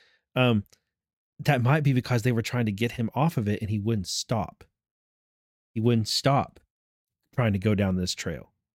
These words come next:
even though he had been warned off of it, which might be a reason why, why some disciplinary action,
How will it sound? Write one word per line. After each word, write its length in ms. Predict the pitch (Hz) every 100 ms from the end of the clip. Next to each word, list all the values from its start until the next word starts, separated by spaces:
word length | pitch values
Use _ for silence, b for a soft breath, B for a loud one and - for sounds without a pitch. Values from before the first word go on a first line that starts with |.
| _ _ _ _ -
even 180 | 110 110
though 120 | 107
he 120 | 104
had 100 | 104
been 160 | 98 101
warned 240 | 98 92
off 240 | 101 117
of 140 | - 71
it, 280 | - - _ _ _ _ _ _
which 380 | 110 107 - - _ -
might 260 | 104 104
be 140 | 104 110
a 60 |
reason 400 | 104 104 98 104
why, 260 | 95 98 101 - -
why 360 | 110 98 92 104
some 220 | - 107
disciplinary 580 | 95 98 - 95 90 87
action, 560 | 107 139 - 85 80